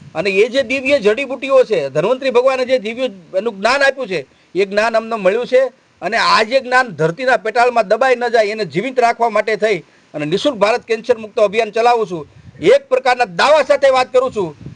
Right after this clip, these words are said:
કે કેન્સરની સારવાર જ અમે જે પ્રમાણે દર્દીને સમજાવીએ એ પ્રમાણે ધ્યાન, યોગ ને પ્રાણાયામ કરે તો કેન્સર એક હજાર ટકા મટી જાય. અર્જુન અનગિરી મહારાજ વાત કરું છું, પણ દર્દીને, એ દર્દી ઉપર આખું ડિપેન્ડ રહે છે.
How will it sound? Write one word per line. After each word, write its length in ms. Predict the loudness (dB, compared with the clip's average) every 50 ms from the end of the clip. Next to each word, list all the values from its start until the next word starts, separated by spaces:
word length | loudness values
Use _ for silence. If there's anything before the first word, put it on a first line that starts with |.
| -14 -6
કે 100 | -6 -6
કેન્સરની 640 | -4 0 0 0 0 0 2 2 2 2 2 -2 -2
સારવાર 420 | 0 0 2 2 2 2 2 0 0
જ 80 | 0
અમે 200 | 0 0 4 2 2
જે 160 | 2 4 0 2
પ્રમાણે 360 | 2 0 -2 -2 -2 -2 0
દર્દીને 380 | 2 0 0 0 -2 -4 -4
સમજાવીએ 680 | -4 -2 -4 -2 2 2 2 2 2 -2 -6 -8 -8 -10 _ _ -20 -8 0 2
એ 80 | 2
પ્રમાણે 380 | 2 2 0 0 0 2 0 0
ધ્યાન, 420 | 0 2 2 2 2 0 0 2
યોગ 180 | 2 2 2 2
ને 80 | -2
પ્રાણાયામ 420 | -2 0 2 2 2 2 0 -2 -2
કરે 420 | 0 2 4 4 4 2 0 -4 -8 -20 -20 -16 -8 -6
તો 100 | -4 -2
કેન્સર 400 | 0 0 0 0 2 0 0 0
એક 140 | 0 -2 -4
હજાર 360 | -4 -2 0 2 4 4 4
ટકા 300 | 4 0 0 0 0 0
મટી 180 | -2 -2 -4 -2
જાય. 160 | 0 0 2
અર્જુન 320 | 2 2 0 0 -2 -2
અનગિરી 280 | -2 -4 -4 -4 -4 0
મહારાજ 360 | 2 4 4 4 2 0 0
વાત 200 | -2 -2 -2 0
કરું 200 | 0 0 0 0
છું, 360 | -4 -8 -12 -14 -18 -8 0
પણ 160 | 2 2 2 2
દર્દીને, 420 | 0 0 0 0 0 0 2 2
એ 280 | 2 2 2 2 2 2
દર્દી 320 | 2 -2 -4 -2 -2 -4
ઉપર 200 | -2 0 0 0
આખું 240 | 0 0 -2 -2 -4
ડિપેન્ડ 300 | -4 -2 -2 -2 -2 0
રહે 160 | 0 0 0
છે. 200 | -2 -8 -12